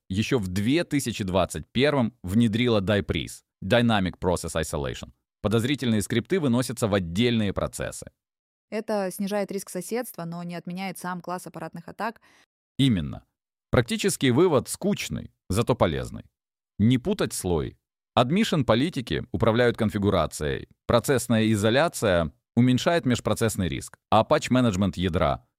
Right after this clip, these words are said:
Speaker 1: закрывает ошибки ядра. Ни один слой не заменяет остальные.
Speaker 2: OpenRouter объявил, что присоединяется к Stripe. Для продуктовой команды это не просто сделка. Гейтвей становится местом, где выбираются модель,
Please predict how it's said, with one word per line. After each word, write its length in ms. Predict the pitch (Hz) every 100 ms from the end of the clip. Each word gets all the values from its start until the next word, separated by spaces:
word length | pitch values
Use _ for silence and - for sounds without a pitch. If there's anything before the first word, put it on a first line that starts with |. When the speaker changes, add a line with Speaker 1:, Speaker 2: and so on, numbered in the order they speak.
| _ -
Speaker 1:
закрывает 480 | 104 - 165 175
ошибки 300 | 147 - -
ядра. 340 | 104 76 69 - _
Ни 320 | 80 104 139
один 240 | 170 165 185
слой 400 | - 170 147 85
не 100 | 90
заменяет 460 | 98 101 110 107
остальные. 500 | 73 - 76 65 50 - _ _ _ _ _ _ _ -
Speaker 2:
OpenRouter 600 | 226 262 330 403 254 208 _ _ _
объявил, 380 | - 202 226 285
что 240 | - 208
присоединяется 560 | 190 196 196 196 196 -
к 60 | -
Stripe. 400 | - - - _ _ _ _ _ _
Для 240 | 190 190 185
продуктовой 400 | 185 190 226 202
команды 380 | 208 240 233 -
это 200 | 202 196
не 140 | 202 233
просто 360 | 214 175 -
сделка. 420 | 165 208 262 254
Гейтвей 420 | 170 180 175 214 208
становится 400 | 170 175 170 170
местом, 400 | 180 214 - 175
где 240 | 170 175
выбираются 460 | 170 170 165 160 160
модель, 480 | 165 185 220 214